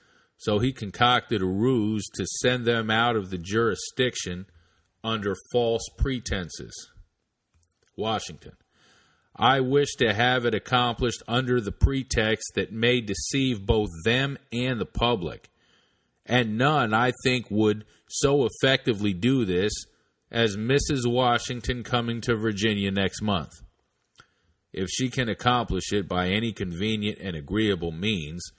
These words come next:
with the assistance of the stage horses, this would naturally bring her maid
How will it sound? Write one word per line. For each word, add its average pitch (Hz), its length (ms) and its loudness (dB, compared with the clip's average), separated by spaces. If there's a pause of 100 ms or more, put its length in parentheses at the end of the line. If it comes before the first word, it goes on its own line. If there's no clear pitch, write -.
(500)
with 110 240 -2
the 101 140 0
assistance 117 680 -2
of 98 180 2
the 82 100 -8 (200)
stage 117 400 0
horses, 98 680 -2 (720)
this 131 260 2
would 98 180 0
naturally 120 600 0
bring 104 380 0
her 104 240 2
maid 98 480 0